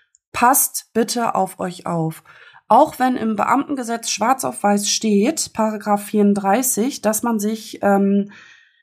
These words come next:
mit vollem persönlichen Einsatz dem Beruf widmen soll, ähm, was ja irgendwie schon suggeriert, ja,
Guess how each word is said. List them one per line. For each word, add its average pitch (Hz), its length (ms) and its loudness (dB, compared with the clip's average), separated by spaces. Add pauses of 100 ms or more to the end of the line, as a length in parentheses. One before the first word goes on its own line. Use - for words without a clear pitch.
(120)
mit 220 200 0
vollem 320 440 4
persönlichen 240 800 0
Einsatz 247 1000 -2
dem 220 240 0
Beruf 233 440 -2
widmen 202 480 0
soll, 190 440 0 (800)
ähm, 220 600 2
was 220 200 2
ja - 80 0
irgendwie 240 280 -4
schon 220 180 -2
suggeriert, 214 720 -2 (500)
ja, 190 400 2